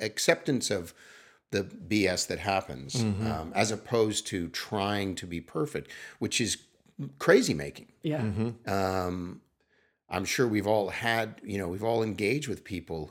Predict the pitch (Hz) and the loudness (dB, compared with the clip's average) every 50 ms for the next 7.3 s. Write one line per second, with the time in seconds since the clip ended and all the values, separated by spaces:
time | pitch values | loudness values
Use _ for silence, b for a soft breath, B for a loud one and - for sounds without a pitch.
0 | - - 95 90 87 85 85 85 b b b b b b b b b b b - | -10 -6 -4 -2 -2 -2 -4 -6 b b b b b b b b b b b 2
1 | - 98 95 90 90 - - - _ _ - 98 104 101 101 101 107 - - - | 4 4 4 4 0 -8 -16 -20 _ _ -4 0 2 2 2 0 -4 -2 0 2
2 | 120 127 147 160 156 156 143 123 117 104 101 107 104 98 - - 90 87 - - | 4 4 4 4 4 4 4 4 2 2 2 2 0 -2 -4 -8 -4 -4 -2 0
3 | 120 113 - - - 110 98 95 90 87 87 87 82 87 82 80 - 87 87 80 | 0 0 0 -2 -2 0 0 0 0 0 -2 -2 -2 -4 -6 -4 -4 -4 -4 -4
4 | 78 90 95 98 92 92 87 82 78 73 67 - - - - - - 80 82 80 | -4 -4 -2 -2 -2 -2 -4 -4 -4 -4 -6 -8 -12 -16 -16 -8 -6 -6 -4 -4
5 | 82 76 78 87 85 90 90 90 90 85 85 85 80 76 - - - 71 - - | -6 -6 -4 -4 -4 -2 -2 -4 -4 -4 -6 -6 -6 -10 -10 -10 -12 -12 -8 -4
6 | 92 101 107 104 202 202 - 180 139 76 71 71 69 - - - 185 190 190 190 | -4 -2 0 0 0 0 0 0 0 -2 -6 -6 -6 -8 -8 -6 -4 -2 0 2
7 | 190 185 185 175 165 147 | 2 2 2 2 0 -2